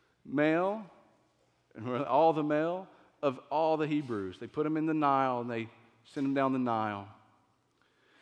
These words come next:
Fast forward in the story, one day, a little boy sent down the Mi-, the Nile. We know him as Moses. He's essentially adopted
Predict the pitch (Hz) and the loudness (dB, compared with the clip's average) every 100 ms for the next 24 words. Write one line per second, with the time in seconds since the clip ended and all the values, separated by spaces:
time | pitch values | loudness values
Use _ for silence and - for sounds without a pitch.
0 | _ _ _ _ _ _ _ _ _ 170 | _ _ _ _ _ _ _ _ _ 4
1 | 160 - 175 165 160 - 175 175 185 185 | 4 4 2 2 0 -2 0 2 4 2
2 | 165 175 175 170 180 190 165 - - - | 0 0 4 6 6 2 -4 -18 -20 -8
3 | 131 160 147 160 175 170 - 170 160 165 | -2 0 2 4 6 4 2 -4 0 0
4 | 170 165 156 151 170 165 147 147 143 135 | 2 4 6 6 4 -4 0 2 2 2
5 | 117 113 - - 131 139 139 147 131 147 | 0 -4 -10 -12 -4 0 2 0 -2 2
6 | 143 143 135 113 107 - - _ _ - | 4 4 2 -4 -10 -12 -20 _ _ -8
7 | 143 135 - 160 165 156 147 135 123 147 | -6 -6 -4 -4 -2 -2 -2 -2 6 8
8 | 160 - 196 | 8 4 0